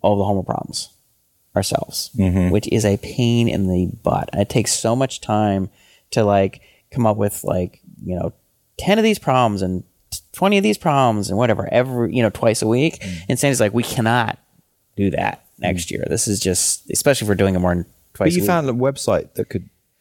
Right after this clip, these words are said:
Speaker 1: No, well, that generated some worksheets and stuff, but it was still wasn't,
Speaker 2: Hmm.
Speaker 1: it still took too much time. It wasn't that good. But what I did find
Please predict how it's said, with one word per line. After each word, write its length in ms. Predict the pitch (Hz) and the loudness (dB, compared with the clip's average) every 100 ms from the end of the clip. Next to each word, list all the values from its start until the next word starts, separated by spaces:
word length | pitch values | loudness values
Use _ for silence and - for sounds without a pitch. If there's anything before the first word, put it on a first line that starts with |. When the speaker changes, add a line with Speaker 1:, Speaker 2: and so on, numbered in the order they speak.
| - | -4
Speaker 1:
No, 160 | 170 - | 0 2
well, 220 | 190 185 | 2 2
that 220 | 180 214 | 4 2
generated 480 | 180 180 165 156 143 | 2 0 2 4 2
some 120 | 131 | 2
worksheets 380 | 127 127 127 120 | 0 0 0 0
and 80 | 117 | 0
stuff, 280 | - 117 113 | 2 0 2
but 80 | 123 | 0
it 60 | 113 | 0
was 80 | 113 | 0
still 320 | - - 107 | 0 2 2
wasn't, 480 | 101 104 92 - - | 2 0 -2 -4 -6
Speaker 2:
Hmm. 300 | - 147 123 | -4 -4 -2
Speaker 1:
it 80 | - | -2
still 180 | - 120 | 0 0
took 160 | - 107 | 0 -4
too 120 | 107 | -4
much 120 | 95 | -2
time. 240 | - 95 95 | 0 2 2
It 20 | |
wasn't 260 | 95 92 90 | 2 0 -2
that 140 | 90 | 0
good. 200 | 95 90 | 0 -2
But 100 | 110 | -2
what 140 | 113 120 | 0 0
I 40 | |
did 220 | 107 185 - | 0 -2 0
find 400 | 101 98 98 | 2 2 0